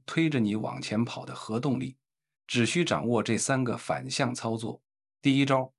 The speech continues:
停止情绪对抗，执行痛点具象化。焦虑之所以可怕，是因为它太模糊。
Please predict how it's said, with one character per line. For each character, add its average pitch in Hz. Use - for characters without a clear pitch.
停 131
止 139
情 123
绪 131
对 123
抗， 123
执 127
行 107
痛 135
点 131
具 131
象 -
化。 -
焦 160
虑 135
之 143
所 120
以 123
可 123
怕， 127
是 -
因 101
为 95
它 107
太 123
模 131
糊。 -